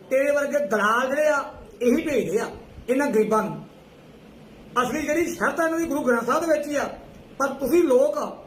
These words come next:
ਇਹਨਾਂ ਨੂੰ ਜ਼ਬਰਦਸਤੀ ਭੇਜਦੇ ਆ। ਐਡੀ ਯਾਰ ਹੈਰਾਨਗੀ ਦੀ ਗੱਲ ਆ, ਕਿਹੜੇ ਯੁੱਗ ਵਿੱਚ ਜਿਉਂਦੇ ਆ ਬੰਦੇ ਇਹ? ਕੱਲ੍ਹ ਹਲੇ ਤੁਸੀਂ ਪੰਥ ਦੇ ਨਾਂ ਤੇ ਵੋਟਾਂ ਮੰਗ ਕੇ ਹਟੇ ਆ, ਇਹਨਾਂ ਗਰੀਬਾਂ ਦੇ ਘਰਾਂ ਵਿੱਚ ਜਾ ਜਾ ਕੇ ਤੁਸੀਂ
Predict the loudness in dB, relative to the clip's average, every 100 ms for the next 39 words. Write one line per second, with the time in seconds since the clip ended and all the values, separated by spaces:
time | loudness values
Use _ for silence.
0 | -8 -4 -2 -2 0 0 0 -2 -2 -4
1 | -4 -4 -2 0 -2 -4 -10 -16 -18 -18
2 | -20 -18 -18 -18 -20 -20 -20 -20 -20 -20
3 | -20 -20 -20 -20 -20 -20 -20 -20 -20 -20
4 | -20 -18 0 0 2 2 4 4 2 -2
5 | -8 -20 -20 -18 -6 0 2 2 0 0
6 | 2 0 0 -2 -4 -10 -20 -20 -20 -20
7 | 0 2 2 2 0 0 -2 -2 0 2
8 | 2 0 0 -2 -2 -8 -18 -6 -2 0
9 | 2 2 0 0 -2 0 0 0 0 0
10 | 0 2 2 2 -2 -2 0 0 2 0
11 | -2 -6 -18 -10 -2 0 2 2 0 2
12 | 0 0 0 -2 -2 0 0 0 -2 -2
13 | -4 -6 -18 -14 -8 -2 -2 -2